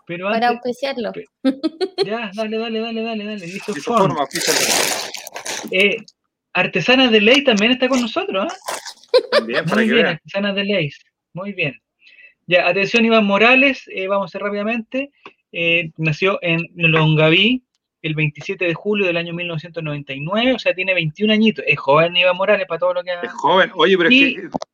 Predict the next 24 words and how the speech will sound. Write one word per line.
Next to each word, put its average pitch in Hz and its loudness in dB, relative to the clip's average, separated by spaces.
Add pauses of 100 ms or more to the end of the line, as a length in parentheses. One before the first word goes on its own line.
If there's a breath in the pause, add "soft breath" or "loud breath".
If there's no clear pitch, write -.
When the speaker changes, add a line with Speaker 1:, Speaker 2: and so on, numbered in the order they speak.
(100)
Speaker 3:
pareciera 170 2
que 175 0
lleva 185 4
mucho 190 -2
Speaker 1:
Sí. 147 0
Speaker 3:
tiempo. 196 -4 (1120)
Speaker 1:
Sí, 147 2
pareciera 139 -4
que 175 -4
lleva 180 -2
mucho 175 -8
tiempo. - -6 (320)
Y 156 4
aquí 175 4
está, 247 4 (240)
efectivamente, 220 0
su 202 -8
debut 180 -2
profesional 220 -2
fue 220 0 (480)
el 160 -2
dos 156 0
mil 202 2
dieciséis. 151 0